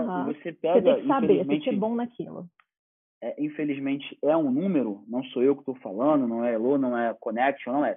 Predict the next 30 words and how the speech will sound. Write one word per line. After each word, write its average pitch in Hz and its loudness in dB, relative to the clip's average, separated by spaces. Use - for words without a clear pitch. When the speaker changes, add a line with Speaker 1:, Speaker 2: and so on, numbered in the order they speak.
Speaker 2:
são 165 -4
números. 127 0
Olha 190 2
o 214 -4
quanto 226 0
o 175 -6
mercado 160 -2
de 143 -10
engenharia 160 -2
no 165 -4
Brasil 175 0
ficou 247 2
poluído. 262 2
Tem 196 -6
um 202 0
monte 190 0
de 202 -2
engenheiro 180 0
com 175 -8
diploma 156 -2
de, 151 -6
diploma 147 4
de 147 2
engenharia 220 0
que 269 -10
não 277 2
consegue 277 2
exercer 254 0
a 254 0
profissão, 254 -2